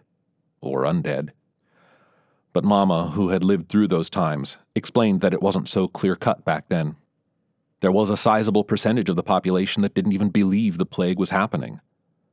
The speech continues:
That only increased Belle's contempt. Those people had been civilized? What use was civilization if it produced people that stupid?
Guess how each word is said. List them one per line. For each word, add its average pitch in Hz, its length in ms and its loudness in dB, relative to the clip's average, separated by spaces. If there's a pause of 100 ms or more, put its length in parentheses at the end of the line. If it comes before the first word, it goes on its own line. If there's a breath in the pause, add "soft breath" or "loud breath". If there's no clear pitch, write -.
(340)
That 85 160 0
only 82 220 -2
increased 82 520 -4
Belle's 82 260 0
contempt. - 560 -8 (560)
Those 107 380 0
people 107 380 0
had 95 180 -2
been 90 140 0
civilized? 120 760 -4 (840)
What 139 180 0
use 123 300 0
was 107 140 2
civilization 104 720 0
if - 80 -6
it 98 100 -10
produced 92 400 -2
people 85 260 -4
that - 280 -6
stupid? - 680 -4